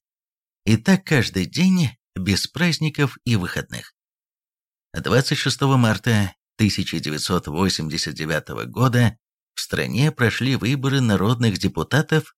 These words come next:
в Верховный Совет С С С Р. Вольский без труда набрал девяносто два процента голосов.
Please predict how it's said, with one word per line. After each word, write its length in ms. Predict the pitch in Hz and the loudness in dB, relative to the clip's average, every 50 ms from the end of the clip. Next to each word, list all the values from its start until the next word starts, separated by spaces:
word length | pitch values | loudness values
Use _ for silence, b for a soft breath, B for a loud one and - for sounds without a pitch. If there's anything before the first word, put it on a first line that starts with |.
| _ _ | _ _
в 80 | - 98 | -2 0
Верховный 920 | 95 87 104 101 85 87 - - _ - 104 139 156 156 160 151 151 131 | 0 2 4 2 2 2 -2 -8 _ -4 -2 -2 -2 -2 -2 -4 -4 -4
Совет 440 | - - 120 127 139 139 127 123 - | -4 -4 -4 -4 -2 -4 -4 -2 -2
С 180 | 117 - - | -2 -2 -2
С 160 | 104 - - 80 | -4 -4 -4 -6
С 100 | - - | -6 -6
Р. 140 | 52 - - _ _ _ _ _ _ _ _ _ _ _ _ _ _ - | -8 -10 -12 _ _ _ _ _ _ _ _ _ _ _ _ _ _ 0
Вольский 460 | 110 113 131 139 127 - - - 123 | 2 4 4 4 4 2 0 -2 -2
без 180 | 107 107 101 - | 0 0 -2 -2
труда 300 | - 110 110 98 107 101 | -2 -2 0 0 2 2
набрал 360 | 101 98 90 104 107 101 98 | 2 2 0 2 0 0 0
девяносто 520 | 85 98 98 101 98 98 92 85 - - | 0 0 0 2 2 2 0 0 -2 -4
два 200 | 90 90 92 90 | -2 -2 -2 -2
процента 520 | 87 - 92 87 - - 87 78 69 - 87 | -2 -2 -4 -4 -2 -2 -4 -4 -4 -6 -8
голосов. 520 | 85 92 113 120 113 - - - - - | -4 -2 0 0 0 -2 -4 -10 -12 -14